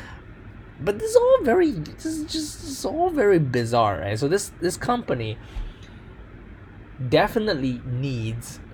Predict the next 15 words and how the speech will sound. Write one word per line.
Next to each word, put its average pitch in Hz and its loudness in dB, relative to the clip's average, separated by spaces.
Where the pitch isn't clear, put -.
um, 90 -2
new 127 4
capital - 0
in 107 0
some 123 8
way, - -4
either 120 4
debt, 135 4
new 147 4
debt, 120 2
or 107 2
new 117 0
equity. - 2
They 131 2
cannot, 196 2